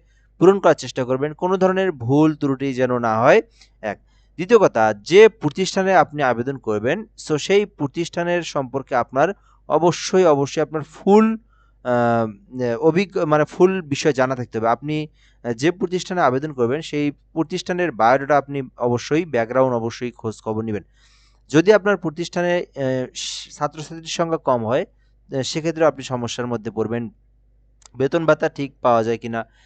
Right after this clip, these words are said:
ইত্যাদি এই বিষয়গুলো আপনি দেখবেন। আর এক কথায় আপনি কিন্তু সকল কিছু ভালোভাবে যাচাই বাছাই করবেন আগে, ঠিক আছে? যেহেতু এমপিও ভুক্ত, এটা কিন্তু সরকারি না যে আপনার, আহ, উম, আহ, চাকরি হইলেই হলো, ঠিক আছে? So অবশ্যই এমপিও ভুক্ত যেহেতু শিক্ষা প্রতিষ্ঠান,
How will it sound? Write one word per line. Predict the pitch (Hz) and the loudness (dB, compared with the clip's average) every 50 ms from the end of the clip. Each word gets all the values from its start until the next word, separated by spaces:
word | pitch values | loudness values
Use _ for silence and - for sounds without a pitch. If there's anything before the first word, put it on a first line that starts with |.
| _ _ _ _ | _ _ _ _
ইত্যাদি | 143 147 - 180 170 165 | -6 -4 -4 -2 0 2
এই | 175 165 | 2 2
বিষয়গুলো | 151 143 - 165 156 151 156 156 | 2 0 0 2 2 4 2 2
আপনি | 139 127 131 | 0 0 -6
দেখবেন। | 110 95 113 113 101 101 113 127 123 120 120 120 _ - | -8 -6 -6 -6 -6 -4 -2 -2 -2 -2 -4 -10 _ -2
আর | 127 143 | -2 -2
এক | 143 - _ | -2 -4 _
কথায় | - 165 165 - 185 175 | -4 -4 -2 0 0 0
আপনি | 165 165 - - 156 | 0 0 -4 -10 -12
কিন্তু | 160 160 160 | -10 -8 -8
সকল | 151 - - 127 117 139 143 143 | -6 -4 -4 -4 -4 -4 -6 -6
কিছু | 147 139 - 151 143 | -8 -6 -6 -6 -6
ভালোভাবে | 127 110 110 120 127 127 123 131 135 156 185 208 - _ _ _ _ _ _ 107 | -4 -4 -4 -2 -2 -2 -2 -2 0 -2 -2 -2 -4 _ _ _ _ _ _ 0
যাচাই | 123 143 143 156 160 160 | 2 2 4 4 2 2
বাছাই | 156 143 131 143 131 | 2 2 0 -4 -4
করবেন | - 123 117 113 120 117 | -2 -2 -2 0 -2 -2
আগে, | 107 101 107 | -4 -6 -6
ঠিক | - 170 180 | -4 -4 -2
আছে? | 165 123 - 104 98 | -2 -4 -4 -8 -4
যেহেতু | 107 139 160 165 - | -2 0 0 0 0
এমপিও | 170 156 143 139 127 131 147 147 135 | 0 0 -2 -4 -4 -2 -2 0 0
ভুক্ত, | 131 123 - - | 0 -2 -4 -4
এটা | 151 143 131 135 131 | -2 -2 -2 -2 -4
কিন্তু | 131 131 123 123 | -4 -8 -10 -12
সরকারি | - - 123 120 113 120 127 127 135 | -6 -4 -4 -4 -2 -2 -4 -4 -2
না | 151 156 143 | -4 -4 -2
যে | 123 131 | 0 0
আপনার, | 123 117 117 123 123 120 | -2 0 0 -2 -2 -2
আহ, | 107 - _ _ _ _ _ _ _ - 110 113 110 110 110 101 92 _ _ 107 | -2 -6 _ _ _ _ _ _ _ -2 0 2 2 2 0 -2 -4 _ _ -18
উম, | 113 117 | -16 -12
আহ, | 120 117 110 104 92 87 - _ _ - _ _ | -8 -6 -6 -6 -8 -10 -14 _ _ -20 _ _
চাকরি | - 147 139 123 135 139 | -6 -6 -4 -2 0 2
হইলেই | 131 131 127 135 120 | 2 4 4 2 0
হলো, | 104 95 92 104 | 0 -2 -4 -6
ঠিক | - 175 | -2 -2
আছে? | 185 147 - - | -2 -2 -2 -6
So | - - - 156 160 156 - - | -12 0 2 4 4 4 2 0
অবশ্যই | 139 147 156 165 151 - - 185 175 | 0 2 2 2 0 0 -2 -2 -2
এমপিও | 151 143 139 147 156 160 151 | -2 -4 -4 -2 -2 0 0
ভুক্ত | 151 151 - - | 0 -2 -4 -4
যেহেতু | 160 147 147 147 147 147 | -4 -2 -2 -2 -4 -6
শিক্ষা | 131 - 127 - 131 | -8 -10 -8 -6 -6
প্রতিষ্ঠান, | 117 107 107 - - 104 - 147 175 - | -6 -6 -10 -16 -18 -8 -4 -4 -4 -4